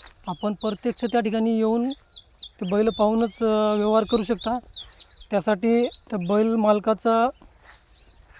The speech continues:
ॲड्रेस आहे तालुक-, अ, मुक्काम ब्राह्मणगाव, तालुका पुसद, जिल्हा यवतमाळ. तर, अ, मोबाईल नंबर आपण इथे दिलाच आहे, त्या नंबरवर कॉल करून आपण या बैलाविषयी सविस्तर माहिती विचारू शकता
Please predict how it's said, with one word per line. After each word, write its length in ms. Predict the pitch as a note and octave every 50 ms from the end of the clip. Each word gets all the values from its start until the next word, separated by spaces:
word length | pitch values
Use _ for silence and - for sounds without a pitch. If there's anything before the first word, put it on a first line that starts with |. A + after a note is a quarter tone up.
| - - _ _ -
ॲड्रेस 400 | - G3+ F#3+ F3 G#3 A3+ - -
आहे 160 | A#3 A3+ A#3 A#3
तालुक-, 560 | F#3 - G#3 G#3 G#3 A3 F#3+ - - - G3+
अ, 320 | F#3 F#3 F3+ F3+ F3+ F#3
मुक्काम 600 | F3+ F#3 F#3+ F3+ - - A3 A3+ A3 A3 A3 G#3+ F3 - - - - G3
ब्राह्मणगाव, 580 | F3+ F#3+ G3+ G3+ G3+ G#3+ A3 A3 G#3+ A3 A3 A3 -
तालुका 460 | A3 G#3 G#3 G#3 F3 - A3 G#3 G#3+ G#3 - _ - - - - - - _ _ - - -
पुसद, 300 | G#3+ F#3+ - - A3+ G3
जिल्हा 300 | E3 D#3+ F#3+ G3 G#3 G#3
यवतमाळ. 380 | G#3+ A3 G3+ G#3 G#3+ G3 E3+ D#3 C#3 - - - _ _ - - - - - - - - - - - - - - -
तर, 360 | - F#3+ F#3+ G3 G3 G3 G3+ G#3
अ, 160 | G3 - - - - - - - - - - - - - - - - -
मोबाईल 320 | F#3+ G3 F3 G#3 G#3+ G#3+
नंबर 240 | G#3+ G#3+ G#3+ A3 A3
आपण 200 | A3 G3 A3 A3
इथे 140 | G#3+ G#3 G#3+
दिलाच 300 | F3 G3+ A3 A3+ G#3+ A3
आहे, 160 | A3 A#3+ A#3 - - - - - - - - - - - - - - - - - - - - - - - - - - - - -
त्या 100 | G#3 G3
नंबरवर 460 | F#3+ G3 G3+ G#3 G#3 G#3+ A3 A3 A3 G#3
कॉल 200 | - G#3 G#3 G#3+
करून 260 | G#3 G#3+ A3 G#3+ A3 G#3+
आपण 340 | G3+ - A3+ A3+ A3+ A#3 C4+ - - - - - - - - - - - - - - -
या 220 | G3+ G3 G3 G3+
बैलाविषयी 520 | F#3+ F3+ G3+ G#3+ G#3+ A3 A3 F#3 - A#3
सविस्तर 440 | G3+ - - A#3+ B3 B3+ G#3 - C4
माहिती 320 | B3+ A#3+ A3 A3 A3+ G3 A#3
विचारू 260 | A3+ G3 A#3+ A#3+ F3+
शकता 280 | - G#3 - - G#3+